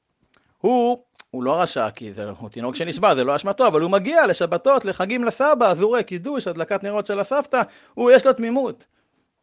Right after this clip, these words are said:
אבל הבן של אותו תם, שהוא הנין של החכם, הוא כבר שאינו יודע לשאול, הוא כבר לא רואה כלום, ולא אפילו אין שאלות. וזה באמת מחבר אותנו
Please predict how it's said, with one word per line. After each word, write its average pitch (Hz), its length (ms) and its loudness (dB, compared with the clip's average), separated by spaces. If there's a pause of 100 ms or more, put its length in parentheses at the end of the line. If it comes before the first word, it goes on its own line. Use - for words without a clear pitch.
אבל 127 260 -6
הבן 180 320 -2
של 165 160 -6
אותו 190 240 -6
תם, 202 340 -2
שהוא 165 180 -8
הנין 208 300 0
של 214 140 2
החכם, 208 460 -2 (320)
הוא 190 140 -10
כבר 160 200 -6
שאינו 151 280 -6
יודע 147 200 -4
לשאול, 131 260 -8
הוא 131 60 -12
כבר 131 140 -4
לא 151 80 -4
רואה 151 200 -4
כלום, 170 240 -8
ולא 151 160 -2
אפילו 156 200 -6
אין 135 100 -6
שאלות. 117 460 -8 (480)
וזה 135 220 -4
באמת 208 260 -2
מחבר 175 540 -4
אותנו 151 600 -4